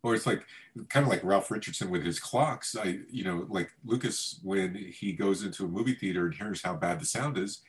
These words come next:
he immediately drops his filmmaking career and spends th-, the next few years of his life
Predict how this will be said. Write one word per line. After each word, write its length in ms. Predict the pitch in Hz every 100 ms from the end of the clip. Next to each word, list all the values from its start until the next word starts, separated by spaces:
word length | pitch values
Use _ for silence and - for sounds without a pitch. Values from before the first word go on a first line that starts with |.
| _ _
he 160 | 101
immediately 380 | 92 117 135 95
drops 600 | 78 85 - 165 - - -
his 200 | 135 165
filmmaking 480 | - 147 165 87 82
career 240 | - 113
and 100 | 127
spends 460 | - - 92 87 85 _ -
th-, 120 | 120 - - _
the 200 | - 95
next 200 | 92 -
few 120 | 104
years 220 | 101 101
of 80 | 95
his 120 | 90
life 220 | 87 90